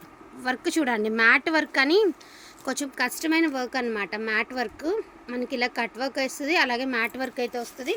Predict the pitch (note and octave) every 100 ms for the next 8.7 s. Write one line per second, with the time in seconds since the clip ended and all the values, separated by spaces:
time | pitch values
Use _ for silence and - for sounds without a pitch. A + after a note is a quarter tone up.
0 | - - - - - A#3+ C#4 C#4+ D#4+ D4+
1 | D4+ C#4+ D4 F#4+ D#4 C4 C#4 C4+ A#3 C4+
2 | D4+ D4 C4+ D4+ E4 C4+ B3+ B3 C#4+ D#4+
3 | - C#4 C4 C4+ C#4+ D#4+ B3 - C4+ B3
4 | C#4+ C#4 - C#4+ F#3+ - - - - -
5 | - - - - - - B3 F4 G#4+ B3+
6 | C4 E4+ G4 F4 D4+ D4 - - - D4
7 | D4 D#4 C4+ C4+ D#4+ D#4 D4 D4+ A4 G4
8 | - C4+ D#4 E4 C4+ C4+ F4